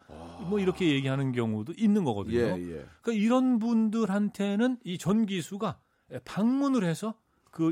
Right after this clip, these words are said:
Speaker 2: 얘기를 들려주는 거죠.
Speaker 1: 아.
Speaker 2: 그런데 문제는 뭐냐?
Speaker 1: 예.
Speaker 2: 그 여성들에게 남성이 쉽게 방문할 수 있겠습니까?
Speaker 1: 없죠.
Speaker 2: 안 되죠.
Speaker 1: 예.
Speaker 2: 어, 그러니까 이제, 어, 요것은 그 구순이라는 분이 쓴 그 이순록에 나오는 얘기인데,
Speaker 1: 예.
Speaker 2: 이 전기수는 그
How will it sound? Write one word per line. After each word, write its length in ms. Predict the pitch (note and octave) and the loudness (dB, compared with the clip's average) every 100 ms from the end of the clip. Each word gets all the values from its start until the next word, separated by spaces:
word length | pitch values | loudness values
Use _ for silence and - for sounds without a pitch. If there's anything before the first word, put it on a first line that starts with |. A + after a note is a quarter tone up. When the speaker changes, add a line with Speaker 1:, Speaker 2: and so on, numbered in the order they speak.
| - | 0
Speaker 2:
얘기를 400 | C#3 D#3 E3+ D#3+ | 0 2 2 0
들려주는 380 | G3+ F#3+ A#2 F#2+ | 0 -2 -2 -6
거죠. 180 | E2 F2 | -8 -8
Speaker 1:
아. 440 | F2+ F2 F2 E2+ | -8 -6 -6 -2
Speaker 2:
그런데 440 | A3 C#4+ C#4+ C#3+ C3+ | 2 4 2 2 0
문제는 360 | E3+ G3 F3+ | 0 0 0
뭐냐? 360 | A#2+ G2+ D#2+ C#2 F#2 | -2 -4 -8 -12 -10
Speaker 1:
예. 200 | F#2+ - - _ _ _ | -10 -10 -20 _ _ _
Speaker 2:
그 100 | F#3+ | -4
여성들에게 840 | E3+ F3 G#3+ G#3+ G3+ G3+ G3 G3+ | -2 0 0 0 -2 -4 -4 -4
남성이 520 | C#3 C#3 F#3+ F#3 F#3+ F3+ | -4 -4 -2 -2 -4 -4
쉽게 280 | E3 - | -6 -6
방문할 440 | E3 C#3 D#3+ D#3 C#3+ | -6 -4 -4 -4 -6
수 100 | C#3+ | -8
있겠습니까? 540 | A#2+ G#2+ G#2+ G#2 D#3+ - | -8 -8 -10 -12 -16 -16
Speaker 1:
없죠. 640 | - C#3+ - G#2 F2 C#2 _ _ _ - | -8 -8 -4 -4 -4 -10 _ _ _ -4
Speaker 2:
안 160 | C#3+ | -2
되죠. 320 | F3 F3 E2 D2 | -2 -4 -8 -2
Speaker 1:
예. 220 | A#2 F2+ D2+ - _ | -2 -2 -6 -20 _
Speaker 2:
어, 220 | G2+ G2 B2+ | -12 -10 -6
그러니까 140 | F3+ | -4
이제, 180 | E3+ F3+ - - - - | -2 -2 -4 -20 -18 -8
어, 160 | C3 C3 | -4 0
요것은 680 | D#3+ F3+ F#3 F#3 F3 G#3+ E3+ | 0 2 2 2 2 0 0
그 120 | B2 | -2
구순이라는 960 | - F#3 F3+ G3+ G3 F#3+ F#3 F3+ F#3 | -2 -6 -4 -2 0 0 0 0 0
분이 200 | E3+ F3 | 0 -2
쓴 220 | D#3+ G#3 D#3+ | 0 -2 0
그 100 | B2 | 0
이순록에 560 | G#3 F#3+ G#3 F#3+ E3 | 0 0 0 0 0
나오는 320 | C3+ A#2+ B2 | 0 0 0
얘기인데, 460 | G2 E2+ G2 D#3+ E2 | -2 -4 -6 -6 -8
Speaker 1:
예. 180 | G2 D#2 - - _ _ - | -8 -8 -12 -20 _ _ -8
Speaker 2:
이 200 | D#3+ A3 | -2 -2
전기수는 880 | - F3 F#3 F3+ F#3 - G3+ G#3+ G#2+ | 0 -2 -2 -2 -4 -4 -2 -2 -4
그 260 | G#2+ G2 | -6 -6